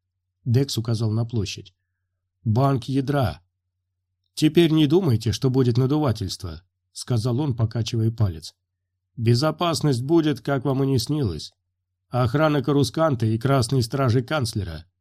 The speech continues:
Завтра они будут отгораживать проходы и размещать чиновников вокруг площади. Журналистка из новостей Галанет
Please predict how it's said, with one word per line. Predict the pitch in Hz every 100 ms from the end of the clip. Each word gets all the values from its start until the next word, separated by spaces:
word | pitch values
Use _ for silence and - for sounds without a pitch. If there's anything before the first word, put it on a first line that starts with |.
| _ _ _ _ -
Завтра | 117 160 107 143
они | 143 139
будут | 131 131 131
отгораживать | 120 127 135 127 123 120
проходы | - 131 120 147 127
и | - 127
размещать | 123 131 117 147 117
чиновников | - 143 143 104 101 101 127
вокруг | 113 120 117
площади. | - 120 - 98 80 76 _ _ _ _ _ _ _ _
Журналистка | 123 160 175 185 190 143 -
из | 143
новостей | 147 156 151 - 151 131
Галанет | 131 139 156 170 -